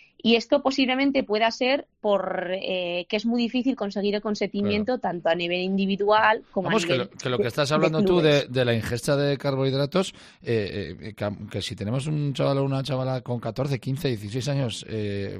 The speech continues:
Speaker 2: practicando un deporte habitualmente, eh, que, que no denostemos los carbohidratos.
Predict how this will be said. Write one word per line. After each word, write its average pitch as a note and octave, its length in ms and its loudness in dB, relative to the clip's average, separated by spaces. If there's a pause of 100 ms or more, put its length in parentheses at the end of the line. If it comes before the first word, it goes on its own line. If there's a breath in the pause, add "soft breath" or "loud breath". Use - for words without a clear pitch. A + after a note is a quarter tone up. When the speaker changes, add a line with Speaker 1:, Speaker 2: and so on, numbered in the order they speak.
(140)
Speaker 2:
practicando B2 680 -4
un C3 200 -2
deporte B2 520 -4 (320 soft breath)
habitualmente, C3+ 840 4 (300 soft breath)
eh, A2 300 -10
que, A2+ 220 -2
que A2 180 0
no B2+ 200 6
denostemos F3+ 680 2
los A2+ 300 0
carbohidratos. A2+ 1200 0